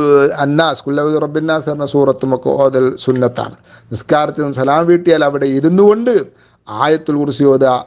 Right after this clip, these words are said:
ലീലാഫി ഖുറൈശ് സൂറത്ത് ഓതുക. ഇതൊക്കെ ആ വീട്ടിനും നമ്മുടെ വീട്ടിൽ വിട്ടേച്ചു പോരുന്ന മക്കൾക്കും ഭാര്യയ്ക്കുമൊക്കെ സുരക്ഷിതത്വം കിട്ടാൻ വലിയ കാരണമാകും. പിന്നെ ഇൻഷാ അല്ലാ യാത്രക്ക്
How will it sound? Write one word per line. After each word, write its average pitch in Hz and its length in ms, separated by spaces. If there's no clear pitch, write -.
ലീലാഫി 160 500
ഖുറൈശ് 139 340
സൂറത്ത് 131 400
ഓതുക. 131 100
ഇതൊക്കെ 147 220
ആ 135 40
വീട്ടിനും 147 640
നമ്മുടെ 135 440
വീട്ടിൽ 143 380
വിട്ടേച്ചു 165 440
പോരുന്ന 147 380
മക്കൾക്കും 139 600
ഭാര്യയ്ക്കുമൊക്കെ 143 720
സുരക്ഷിതത്വം 156 720
കിട്ടാൻ 131 420
വലിയ 131 480
കാരണമാകും. 127 580
പിന്നെ 160 360
ഇൻഷാ 156 360
അല്ലാ 151 240
യാത്രക്ക് 151 680